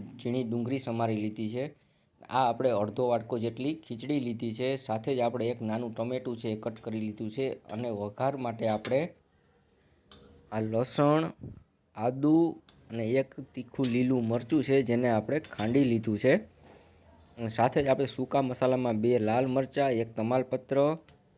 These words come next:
બાદિયા, તજ અને બે લવિંગ અને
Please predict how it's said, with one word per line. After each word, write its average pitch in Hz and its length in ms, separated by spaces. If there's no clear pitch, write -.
બાદિયા, 131 600
તજ 135 300
અને 120 140
બે 117 160
લવિંગ 131 400
અને 104 120